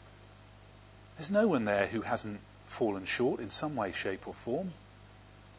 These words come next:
And a glimmer of hope begins, begins to rise in her.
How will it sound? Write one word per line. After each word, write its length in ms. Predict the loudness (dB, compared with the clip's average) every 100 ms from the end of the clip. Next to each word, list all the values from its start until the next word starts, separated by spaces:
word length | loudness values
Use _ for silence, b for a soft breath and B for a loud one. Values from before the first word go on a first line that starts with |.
| -20 -20 -20 -20 -20 -20 -20 -20 -8
And 80 | 0
a 20 |
glimmer 260 | 4 4 4
of 80 |
hope 280 | 2 0 0
begins, 540 | -2 -2 -2 -4 -6 -6
begins 500 | -2 0 0 -4 -8
to 420 | -2 0 0 -4 -2
rise 580 | 0 2 0 -4 -6 -8
in 140 | -10 -6
her. 420 | -6 -6 -6